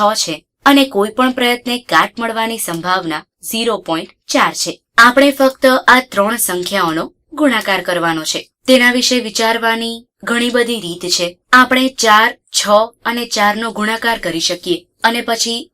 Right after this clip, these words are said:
દશાંશ ચિહ્નની જમણી બાજુ ત્રણ અંક આવેલા છે. આપણે તે જ રીતે કરીશું. ચાર ગુણ્યા છ ચોવીસ થાય અને પછી ચોવીસ ગુણ્યા ચાર છન્નું થાય. પરંતુ યાદ રાખો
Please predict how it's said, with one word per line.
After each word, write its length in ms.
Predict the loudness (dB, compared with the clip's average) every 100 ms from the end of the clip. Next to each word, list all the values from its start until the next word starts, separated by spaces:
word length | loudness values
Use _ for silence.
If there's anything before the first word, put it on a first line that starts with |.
| -6
દશાંશ 500 | -2 0 0 -2 -4
ચિહ્નની 500 | -4 -4 -6 -6 -6
જમણી 360 | -6 -4 -4 0
બાજુ 280 | 0 0 -8 -12 _
ત્રણ 340 | -4 0 0 0
અંક 240 | -2 -2 -6 -2
આવેલા 480 | -2 -2 -4 -6 -6
છે. 100 | -8 -10 _ 0
આપણે 300 | 2 4 4
તે 220 | 4 2
જ 60 | 2
રીતે 260 | 0 2 2
કરીશું. 500 | 2 -2 0 -2 -4 -12 _
ચાર 280 | 0 2 2
ગુણ્યા 440 | 0 -4 -4 -4 -4
છ 40 | -4 -4 -8 _
ચોવીસ 420 | -4 -2 0 -4 -8
થાય 280 | -4 -6 -6 _ -2
અને 180 | -2 -2
પછી 320 | -4 -6 -4
ચોવીસ 340 | -2 -2 -4 -4
ગુણ્યા 420 | -4 -6 -6 -4
ચાર 220 | -2 -2 -4 _ -8
છન્નું 400 | -4 -2 -2 -4
થાય. 240 | -6 -8 _ _ 2
પરંતુ 380 | 4 6 4 0
યાદ 280 | 0 0 0 -2
રાખો 260 | -4 -4